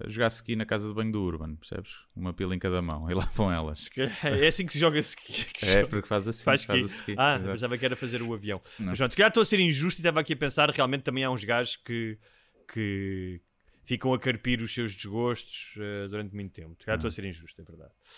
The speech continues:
Speaker 2: Cá está, mas vítima de uma masculinidade tóxica
Speaker 1: Exato.
Speaker 2: que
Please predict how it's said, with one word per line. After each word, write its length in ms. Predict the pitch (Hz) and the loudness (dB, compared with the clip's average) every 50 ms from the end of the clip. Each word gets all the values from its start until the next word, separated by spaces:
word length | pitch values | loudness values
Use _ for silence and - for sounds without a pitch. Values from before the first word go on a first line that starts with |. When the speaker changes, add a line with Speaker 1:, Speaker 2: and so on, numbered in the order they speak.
| - - - - - | -20 -20 -20 -12 0
Speaker 2:
Cá 120 | - 143 | 0 2
está, 200 | - - 151 143 | 6 6 6 6
mas 200 | 131 117 113 - - 110 92 - 101 92 | 6 2 -4 -8 -12 -18 -20 -20 -10 -8
vítima 320 | 113 117 95 113 117 117 | -8 -6 -6 -4 -4 -4
de 60 | 110 | -2
uma 160 | 117 123 117 113 - | -2 -4 -4 -4 -8
masculinidade 580 | 117 117 - - 123 120 123 127 131 131 - | -10 -10 -8 -6 -4 0 2 2 2 0 0
tóxica 500 | - 160 151 151 151 - - 165 123 82 156 | 0 0 0 0 -2 -6 -8 -8 -4 -4 -2
Speaker 1:
Exato. 360 | 113 85 85 82 82 - - - | 0 0 0 0 -2 -4 -10 -2
Speaker 2:
que 460 | - 143 143 147 147 147 147 147 143 | 2 4 6 8 8 8 6 6 2